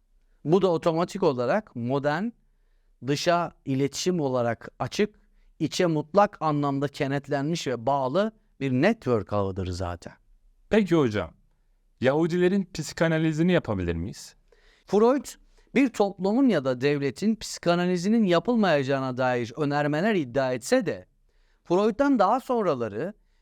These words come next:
Speaker 1: bir toplumun ya da bir devletin de psikanalizinin yapılacağına dair önermeler iddia edilmiştir. Mesela Jung der ki,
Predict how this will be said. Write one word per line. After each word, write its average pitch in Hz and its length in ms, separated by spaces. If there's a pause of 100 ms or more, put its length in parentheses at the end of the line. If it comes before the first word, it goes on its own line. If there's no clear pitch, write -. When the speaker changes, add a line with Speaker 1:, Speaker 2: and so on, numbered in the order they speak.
(120)
Speaker 1:
bir 247 160
toplumun 208 560
ya 202 140
da 160 140
bir 202 200
devletin 175 540
de 147 80
psikanalizinin 175 760
yapılacağına 165 800
dair 127 240
önermeler 160 760
iddia 151 460
edilmiştir. 131 800 (420)
Mesela 208 500
Jung 240 340
der 285 200
ki, 104 280